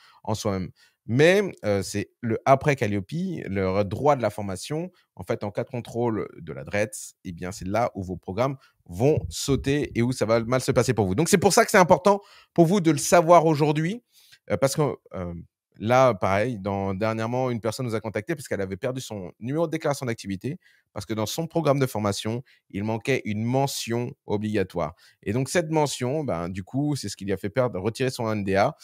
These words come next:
euh, et, et c'était une mention tout bête, qu'on va voir aujourd'hui d'ailleurs. Donc, c'est pour ça que cette histoire de programme de formation, elle est hyper importante. Et alors,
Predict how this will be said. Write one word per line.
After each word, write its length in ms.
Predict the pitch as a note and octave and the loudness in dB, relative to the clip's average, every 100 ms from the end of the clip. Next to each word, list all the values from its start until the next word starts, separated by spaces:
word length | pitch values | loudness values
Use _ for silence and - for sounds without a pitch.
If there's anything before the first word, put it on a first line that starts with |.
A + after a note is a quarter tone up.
| - _ _ | -20 _ _
euh, 340 | D#2 E2 D#2+ D#2 | -4 -2 -4 -4
et, 480 | G2 F2 E2+ D#2+ - _ | -4 -2 -2 -6 -10 _
et 80 | - | -8
c'était 200 | - D#3 | -2 -2
une 60 | D#3 | 2
mention 300 | D#3 E3+ D#3+ | 2 2 -2
tout 160 | F#3 | 4
bête, 360 | F3 D#3 - - _ _ | 8 8 6 -12 _ _
qu'on 140 | G#2 | 2
va 120 | A2+ | 2
voir 280 | B2+ D3+ C#3 | 6 8 8
aujourd'hui 380 | B2 A#2 A2 G#2 | 6 2 2 0
d'ailleurs. 260 | F2 E2 - _ - - _ | 0 0 -4 _ -20 -20 _
Donc, 300 | B2 C3 - - _ _ _ _ _ _ _ _ _ _ | 0 0 -2 -18 _ _ _ _ _ _ _ _ _ _
c'est 160 | - | -4
pour 160 | D3+ D3 | -2 2
ça 140 | F3+ | 2
que 80 | E3+ | 2
cette 180 | D#3 C#3 | -2 -4
histoire 240 | C#3 D#3+ | -2 0
de 80 | C#3 | 0
programme 280 | B2 B2+ B2 | 0 -2 -2
de 60 | A2 | -4
formation, 460 | A2 G2+ - D#3 - - _ | -6 -6 -4 -6 -6 -20 _
elle 200 | - A2 | 0 2
est 180 | A#2+ C3 | 2 0
hyper 300 | - B2 C3+ | -4 -2 0
importante. 400 | B2 A2+ - F2 _ _ | 0 -4 -8 -12 _ _
Et 60 | A#2+ | 0
alors, 280 | A2+ F2 | 0 0